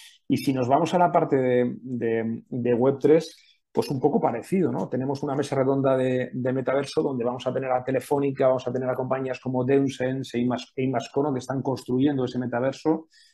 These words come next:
vamos a tener a Banco Santander, vamos a hablar de la web tres social con Runji, vamos a hablar de, con, con Camila McFarland,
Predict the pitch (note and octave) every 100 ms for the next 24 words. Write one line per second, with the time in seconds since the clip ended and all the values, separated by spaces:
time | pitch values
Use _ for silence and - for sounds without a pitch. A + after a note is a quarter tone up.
0 | _ B2 B2+ C#3 B2+ C3+ B2 B2+ C3+ C#3
1 | C#3 D3 C#3 C#3 C#3 - - - - -
2 | - B2 C3 C#3 C#3 C3+ C3 C3 B2 A#2
3 | A#2+ C3 B2+ B2 - - B2+ B2+ B2+ C3+
4 | C3+ C3 D3 C3 C#3+ D3 D3 _ _ _
5 | - A#2+ C3+ C3 C3 C3+ C3 C3 B2 A#2+
6 | A#2 A#2+ - C3 B2+ B2 C3 B2+ B2 B2
7 | C3 C#3 C3 B2+ - C#3 C#3 C3 A#2+